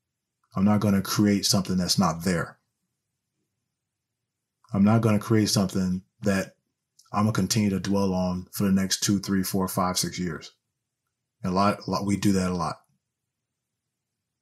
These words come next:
And if you say, "No, I don't," then you're probably not true to yourself. And in no ways am I trying to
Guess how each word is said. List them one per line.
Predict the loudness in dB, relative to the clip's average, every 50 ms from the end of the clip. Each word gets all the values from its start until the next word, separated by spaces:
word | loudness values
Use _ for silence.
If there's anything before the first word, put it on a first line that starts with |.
| _ _ _ _ _ _ _ _ 0
And | 4 4
if | 4 4
you | 4 4
say, | 4 6 6 6 6
"No, | 6 6 4 4
I | 2
don't," | 0 2 2 2 2 0 -2 -6 _ _ _ _ _ _ _ _ _ _ _ _ _ _ _ _
then | -6 -4
you're | -4 -2
probably | -2 -2 -2 0 0
not | -2 -2 -2
true | -2 -4 -2
to | -4 -4
yourself. | -4 -4 -4 -4 -4 -6 -10 -14 -20 _ _ _ _ _ _ _ _ _ _ _ _ _ _ _ _ _ _ _ _ _ _ _ _ _ _ _ _ _ _ _ _ _ _ _ _ _ _ _ _ _ _ _ _ _ _ _ _ _ _ _ _ _ _ _ 0
And | 4 6
in | 6
no | 6 6 8
ways | 8 8 8 6 6 6
am | 4 4 4
I | 2 2
trying | 0 0 0 0 0 0 0 -2 -2
to | 0 0 0 0 2 0 0 -2 -2 -6